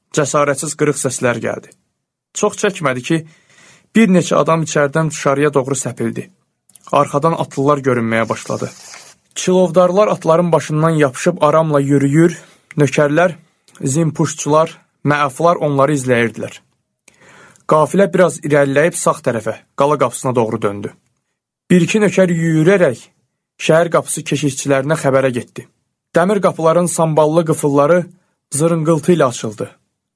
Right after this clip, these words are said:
Ağır mandallar cəftələrdən çıxarıldı.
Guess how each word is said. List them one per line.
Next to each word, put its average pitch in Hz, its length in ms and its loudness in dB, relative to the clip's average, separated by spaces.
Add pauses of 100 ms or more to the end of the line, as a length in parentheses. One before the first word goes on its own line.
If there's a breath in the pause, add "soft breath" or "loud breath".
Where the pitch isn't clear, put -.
(280)
Ağır 156 420 2
mandallar 151 520 2
cəftələrdən 135 640 0
çıxarıldı. 113 500 -4